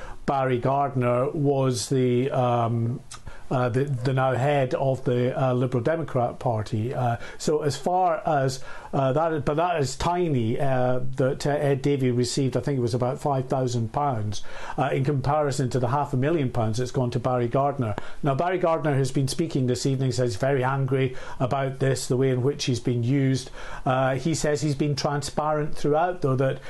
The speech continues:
he had spoken to M I five years ago about this because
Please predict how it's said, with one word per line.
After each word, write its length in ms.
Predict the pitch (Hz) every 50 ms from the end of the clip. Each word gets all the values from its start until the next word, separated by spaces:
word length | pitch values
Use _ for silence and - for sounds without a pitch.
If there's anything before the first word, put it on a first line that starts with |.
| - - -
he 160 | - 170 170
had 180 | 165 151 156 139
spoken 600 | - - - - 175 175 175 - 175 151 143 139
to 300 | 135 - 156 143 139 135 - - - -
M 200 | 160 156 156 156
I 160 | 151 143 147
five 480 | 143 - 160 147 151 156 151 135 -
years 460 | 127 120 139 160 190 202 196 185 185 -
ago 420 | 147 135 147 131 131 127 120 - - - -
about 480 | 139 131 - 151 151 165 175 170 170 -
this 340 | 131 120 120 131 131 - -
because 640 | - 147 139 135 135 - 151 143 143 143 139 139